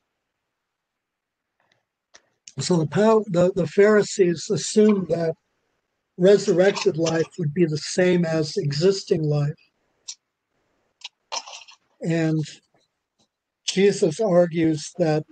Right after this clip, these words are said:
by God's power, the resurrected life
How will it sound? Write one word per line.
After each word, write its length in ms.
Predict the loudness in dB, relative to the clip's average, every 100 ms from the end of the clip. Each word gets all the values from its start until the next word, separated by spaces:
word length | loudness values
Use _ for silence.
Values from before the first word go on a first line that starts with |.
| _ _ _ _ _ _ _ _ _ _ _ _ _ _ _ _ _ _ _ _ _ _ _
by 180 | -2 0
God's 440 | 0 2 0 -4
power, 560 | -8 -2 0 2 2 0
the 140 | -2
resurrected 800 | 0 0 -2 -2 -2 -2 -4 -4
life 400 | -2 -2 -4 -6